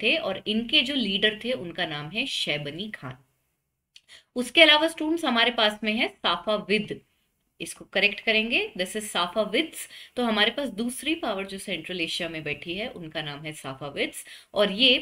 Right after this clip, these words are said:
पावर में आते हैं under a ruler known as शाह इस्माइली। शाह इस्माइली के अलावा हमारे पास तीसरी जो power है वो है हमारे Ottoman Turks। Ottoman Turks की बात हमने विजयनगर भामिनी में भी करी थी। Portuguese जो हैं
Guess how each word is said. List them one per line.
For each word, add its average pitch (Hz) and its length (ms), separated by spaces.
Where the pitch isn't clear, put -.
पावर 180 300
में 190 120
आते 151 280
हैं 226 220
under 175 180
a 170 220
ruler 165 320
known 170 320
as 269 80
शाह 208 500
इस्माइली। 147 560
शाह 285 300
इस्माइली 262 500
के 254 120
अलावा 208 260
हमारे 196 240
पास 247 200
तीसरी 285 400
जो 262 160
power 165 300
है 208 160
वो 180 220
है 196 120
हमारे 156 380
Ottoman 160 440
Turks। 233 440
Ottoman 226 360
Turks 220 300
की 233 100
बात 208 220
हमने 214 180
विजयनगर 196 500
भामिनी 185 420
में 196 160
भी 214 100
करी 202 300
थी। 285 60
Portuguese 196 580
जो 185 140
हैं 214 220